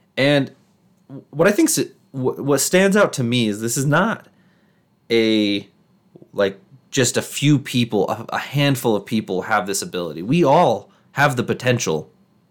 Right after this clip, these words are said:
to exercise our faith to such a degree that we could remove the veil from our, our minds. And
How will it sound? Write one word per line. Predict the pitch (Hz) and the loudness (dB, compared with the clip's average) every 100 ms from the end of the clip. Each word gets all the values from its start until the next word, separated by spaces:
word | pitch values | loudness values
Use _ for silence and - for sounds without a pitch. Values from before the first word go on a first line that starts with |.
| _ _ _ _ _ _ _ _ | _ _ _ _ _ _ _ _
to | 123 110 110 104 | 0 2 2 0
exercise | 131 135 135 - 127 | -2 -2 0 0 2
our | 110 | 0
faith | - 107 98 98 | 0 -2 -2 -4
to | |
such | - 113 110 | -4 -2 -2
a | |
degree | 101 98 101 | -4 -4 -4
that | 95 | -4
we | 82 98 | -4 -8
could | 92 | -8
remove | 104 92 98 90 | -8 -8 -8 -10
the | |
veil | 87 92 90 | -10 -10 -8
from | 101 90 | -8 -8
our, | 80 82 _ _ _ | -8 -12 _ _ _
our | 95 | -12
minds. | 95 87 85 - _ _ _ _ _ _ _ _ _ _ _ _ _ _ - | -10 -12 -14 -20 _ _ _ _ _ _ _ _ _ _ _ _ _ _ -4
And | 117 120 113 98 | 0 2 2 -2